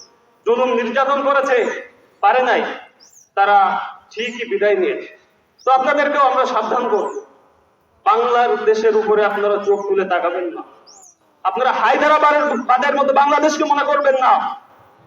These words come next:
আপনারা জুনগরের মতো বাংলাদেশকে মনে করবেন না। এখানে লাখো কোটি তৌহিদি জনতা এখনো বিদ্যমান, যাদের বুকে ইমানের আলো জ্বলে, যারা এখনো পর্যন্ত জীবন, নিজের জীবন দেওয়ার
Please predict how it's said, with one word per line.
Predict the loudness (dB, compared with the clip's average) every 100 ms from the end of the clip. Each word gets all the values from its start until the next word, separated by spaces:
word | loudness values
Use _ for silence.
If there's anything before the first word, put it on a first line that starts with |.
| -4
আপনারা | 0 0
জুনগরের | 0 0 2 2 2 0
মতো | 0 2
বাংলাদেশকে | 2 2 0 0 -2
মনে | -2 -2
করবেন | -2 0 0
না। | 0 -2 -4 -8 -20 _ _ _ -12
এখানে | -6 -2 0
লাখো | 2 2 2
কোটি | 2 2
তৌহিদি | 2 2 2 0
জনতা | 0 0 0 0
এখনো | 0 0
বিদ্যমান, | -2 -2 -2 0 0 -2 -8 -18 _ _ -2
যাদের | 0 0 0
বুকে | -2 0 2
ইমানের | 2 2 2
আলো | 2 2
জ্বলে, | 2 2 2 2 -2 -10 -18 _ _ _ _ _ _ -2
যারা | 2 2
এখনো | 2 0
পর্যন্ত | 2 0 2 0 2 2 2 -4 -10 -18 _ _ -12
জীবন, | -4 -2 -2 -4 -6 -4 -2
নিজের | 0 0 0
জীবন | 0 2 4
দেওয়ার | 4 2